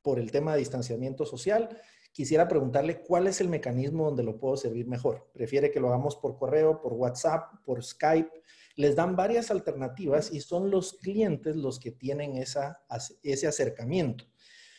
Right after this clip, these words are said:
Entonces, le estamos dando la posibilidad que se acerquen.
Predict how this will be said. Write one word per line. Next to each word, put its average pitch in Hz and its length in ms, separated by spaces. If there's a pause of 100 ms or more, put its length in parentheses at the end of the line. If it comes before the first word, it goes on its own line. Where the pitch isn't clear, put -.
(120)
Entonces, 160 200
le 160 60
estamos 160 420
dando 190 260
la 185 140
posibilidad 127 800 (320)
que 135 140
se 143 120
acerquen. - 520